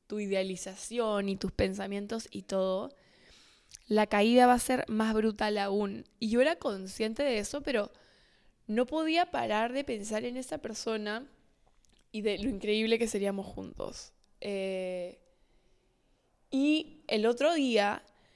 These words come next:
vi un TikTok, <laughs> porque ahora para mí TikTok es como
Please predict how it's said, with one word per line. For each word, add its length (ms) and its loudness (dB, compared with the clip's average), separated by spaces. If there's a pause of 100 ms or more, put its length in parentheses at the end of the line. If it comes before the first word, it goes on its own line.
(300)
vi 520 0
un 580 -4
TikTok, 540 -4 (260)
<laughs> 340 -4
porque 180 0
ahora 160 6
para 140 4
mí 100 0
TikTok 600 -2 (260)
es 120 -6
como 560 -6